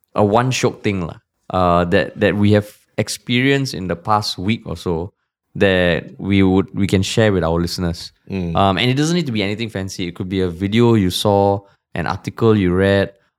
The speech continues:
Speaker 1: or just any piece of news that, that made you smile a bit, lah.
Speaker 2: Or something you saw on Netflix, a
Speaker 1: Yeah.
Speaker 2: movie, or an old movie, something that someone else can, "Oh, this Wen Bin,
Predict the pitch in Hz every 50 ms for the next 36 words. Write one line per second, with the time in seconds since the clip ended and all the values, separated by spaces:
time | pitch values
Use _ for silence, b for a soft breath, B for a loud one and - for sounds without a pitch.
0 | _ - 95 104 - 160 175 170 175 - - - 120 143 165 160 160 - 151 143
1 | - 107 92 82 87 95 104 113 117 117 107 - - - 85 80 67 - - _
2 | _ _ _ _ _ _ _ 113 104 95 87 98 104 110 120 120 120 120 120 120
3 | 120 117 113 - - - 117 107 107 104 104 95 85 82 90 - - 85 87 -
4 | - - 101 98 117 113 117 131 127 113 92 - 98 98 95 92 92 87 76 -
5 | - 95 98 98 98 98 98 92 - - - - - - - 82 85 85 85 95
6 | 98 90 90 95 98 95 92 92 92 92 92 92 90 - - 85 87 85 73 -
7 | 98 104 104 104 104 104 101 95 92 92 90 90 92 92 92 90 90 90 - b
8 | b b 123 127 147 151 143 113 95 90 - 110 113 117 110 101 107 101 - -
9 | - 87 85 82 - b b b b - 143 131 110 98 85 80 - - - _
10 | - 104 113 113 101 104 98 98 90 107 101 101 98